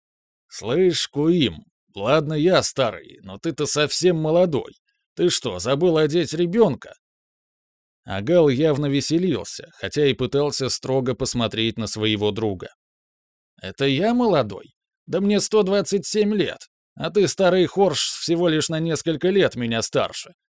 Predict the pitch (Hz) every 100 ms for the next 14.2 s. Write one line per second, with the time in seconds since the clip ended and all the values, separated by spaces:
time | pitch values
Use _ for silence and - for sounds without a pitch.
0 | _ _ _ _ _ _ - 95 127 131
1 | 104 113 110 131 110 - 135 101 - _
2 | _ _ _ - 156 143 131 139 123 120
3 | 120 135 - 90 - - - _ _ _
4 | _ _ _ 104 123 175 156 151 139 165
5 | 151 139 139 135 123 127 143 135 123 -
6 | 127 117 107 156 151 - 123 - 139 -
7 | 123 107 110 110 113 107 82 - - _
8 | _ _ _ _ _ _ _ _ - 143
9 | 139 190 165 127 131 127 147 110 95 -
10 | 101 113 131 139 135 143 - 131 120 123
11 | 104 110 120 120 - - - _ _ _
12 | _ _ 113 - 160 185 156 - 160 170
13 | 147 - 139 151 131 127 123 147 139 -
14 | 131